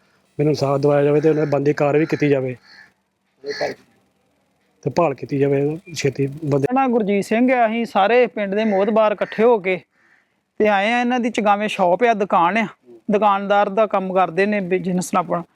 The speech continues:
Speaker 2: ਤੇ ਅੱਜ ਰਾਤੀ ਇਹਨਾਂ ਦੇ ਕੋਈ ਸਾਢੇ ਕੁ ਬਾਰਾਂ ਵਜੇ ਦੇ ਕਰੀਬ ਗੋਲੀਆਂ ਮਾਰ ਗਿਆ ਜੀ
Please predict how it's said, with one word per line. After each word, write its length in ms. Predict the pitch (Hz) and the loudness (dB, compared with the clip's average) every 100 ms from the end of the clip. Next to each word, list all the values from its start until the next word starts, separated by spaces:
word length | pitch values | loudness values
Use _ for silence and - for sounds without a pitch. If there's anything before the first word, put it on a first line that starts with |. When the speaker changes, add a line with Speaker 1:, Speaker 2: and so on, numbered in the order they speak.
| _ _ _ - | _ _ _ -4
Speaker 2:
ਤੇ 60 | - - 240 | -4 0 0
ਅੱਜ 180 | 214 226 | 0 0
ਰਾਤੀ 480 | 247 220 220 262 254 | 2 2 0 0 2
ਇਹਨਾਂ 240 | 254 262 | 2 2
ਦੇ 100 | 254 | 2
ਕੋਈ 320 | 233 240 233 | 2 2 0
ਸਾਢੇ 380 | 214 214 220 254 | 0 0 2 2
ਕੁ 100 | 233 | 2
ਬਾਰਾਂ 320 | 208 202 208 | 2 2 2
ਵਜੇ 180 | 208 208 | 2 2
ਦੇ 140 | 214 | 2
ਕਰੀਬ 480 | 208 208 196 196 185 170 _ _ _ _ _ - | 0 0 0 0 0 -2 _ _ _ _ _ -2
ਗੋਲੀਆਂ 520 | 175 214 220 226 240 | 2 4 4 4 0
ਮਾਰ 300 | 240 220 202 | 2 2 2
ਗਿਆ 180 | 185 226 | 2 0
ਜੀ 160 | 233 | 0